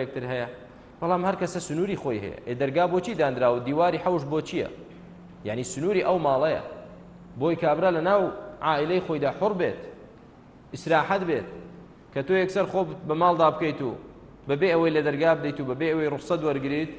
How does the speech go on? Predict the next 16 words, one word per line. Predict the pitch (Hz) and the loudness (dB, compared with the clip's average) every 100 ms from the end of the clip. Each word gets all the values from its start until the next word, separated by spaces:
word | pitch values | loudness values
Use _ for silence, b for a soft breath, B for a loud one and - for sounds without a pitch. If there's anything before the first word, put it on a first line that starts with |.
| - - - - - | -16 -18 -20 -16 -4
لەوانەیە | 139 143 156 151 | 0 2 0 -2
چاوت | 160 151 143 135 | 2 2 2 -2
بە | 127 | -4
شتێک | 147 143 | -6 -4
کەوێ | 143 - | -4 -4
کە | 123 | -2
حرامە، | 131 147 165 165 147 - - - - - 147 | 2 2 2 0 -6 -12 -18 -20 -20 -14 0
لەوانەیە | 147 143 143 156 151 151 - - | 2 4 2 0 -2 -4 -12 -6
ئەو | 143 139 | -2 0
عائلەیە | 131 123 139 139 | 0 0 0 -2
تووشی | 143 139 135 | -4 -8 -8
ئیحراج | 120 135 123 | -4 -2 -2
و | 120 | -6
تووشی | 127 - 117 | -10 -6 -4
ناڕەحەتی | 110 107 110 196 190 | -2 -2 -6 -8 -8
بکەیت. | 98 82 | -8 -8